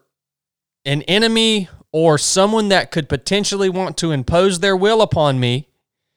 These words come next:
I would want to have those same capabilities. If there weren't swords and knives,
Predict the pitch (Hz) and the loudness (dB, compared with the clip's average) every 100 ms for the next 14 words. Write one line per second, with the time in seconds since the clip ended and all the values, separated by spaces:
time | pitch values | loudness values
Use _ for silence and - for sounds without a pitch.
0 | _ _ _ _ _ _ _ _ 143 160 | _ _ _ _ _ _ _ _ 0 2
1 | 175 147 160 175 170 170 170 160 160 - | 2 2 2 2 2 4 4 4 2 2
2 | 170 160 156 165 143 170 165 123 - 135 | -2 -2 -2 -4 -2 0 0 -2 -2 0
3 | 190 185 165 208 208 - _ _ _ _ | 2 2 4 4 2 -2 _ _ _ _
4 | _ - - 220 208 147 170 185 233 165 | _ -4 2 4 2 0 0 4 4 4
5 | 160 175 - | 2 -2 -10